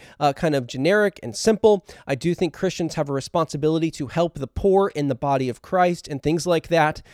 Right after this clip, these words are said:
Uh, and so, uh, where do our positive rights and negative rights end there? I think that gets muddy. But often, the, the exhortations in Scripture about helping the poor are in the context of the covenant community,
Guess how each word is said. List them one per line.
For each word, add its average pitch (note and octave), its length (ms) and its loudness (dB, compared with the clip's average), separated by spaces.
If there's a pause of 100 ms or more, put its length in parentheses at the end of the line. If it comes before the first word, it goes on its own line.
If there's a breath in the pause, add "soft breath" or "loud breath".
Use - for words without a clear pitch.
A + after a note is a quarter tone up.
(220 loud breath)
Uh, D#3 140 -2
and D#3+ 160 -2
so, D#3+ 260 4 (180 loud breath)
uh, - 100 -6
where E3+ 360 2
do F#3+ 120 6
our D#3+ 100 6
positive E3+ 540 0
rights E3 220 0
and D3+ 80 0
negative D#3 340 2
rights D3 320 0
end E3+ 260 0
there? E3+ 320 0 (160 loud breath)
I F3+ 40 2
think G3+ 140 2
that A3 140 4
gets G3+ 160 2
muddy. F3 440 2 (380 soft breath)
But A#3+ 220 6
often, G#3 460 2
the, F3 440 -4
the G3 140 0
exhortations A#3 640 -2
in D#3 100 -2
Scripture - 440 0
about D3+ 240 2
helping A#3+ 400 2
the E3+ 80 -2
poor A#3 240 4
are E3 200 4
in A#3 160 2
the D#3+ 60 -2
context - 720 -4
of F3+ 140 -4
the E3 60 -4
covenant A3 420 0
community, F3 540 0